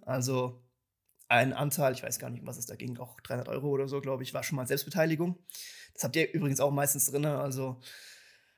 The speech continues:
ähm, dass ihr halt sowieso schon mal einen Teil des Ganzen selbst bezahlen müsst. Und der Oberkracher war dann, um wieder auf das Thema, wenn's weiß ich, drei-, freut sich der Dritte zurückzukommen,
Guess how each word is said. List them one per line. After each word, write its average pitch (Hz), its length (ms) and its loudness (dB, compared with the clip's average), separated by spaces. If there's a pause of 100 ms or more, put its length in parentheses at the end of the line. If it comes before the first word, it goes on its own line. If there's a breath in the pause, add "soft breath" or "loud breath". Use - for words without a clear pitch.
(140)
ähm, 123 680 2
dass 113 160 0
ihr 120 100 0
halt 120 100 -2
sowieso 135 260 -2
schon 139 140 -2
mal 131 100 2
einen 123 100 -2
Teil 131 380 0
des 120 220 -8
Ganzen 127 340 2
selbst 131 280 -2
bezahlen 143 420 4
müsst. 151 320 -2 (1040)
Und 135 80 -10
der - 120 -2
Oberkracher 165 580 6
war 151 140 8
dann, 151 200 4
um 139 180 -6
wieder 135 140 -2
auf 123 80 -4
das 131 140 -2
Thema, 143 420 2
wenn's 127 180 -2
weiß 139 140 2
ich, 127 80 -8
drei-, 127 300 -2
freut 143 240 -2
sich - 80 -4
der 143 100 -6
Dritte 156 220 0
zurückzukommen, 147 720 0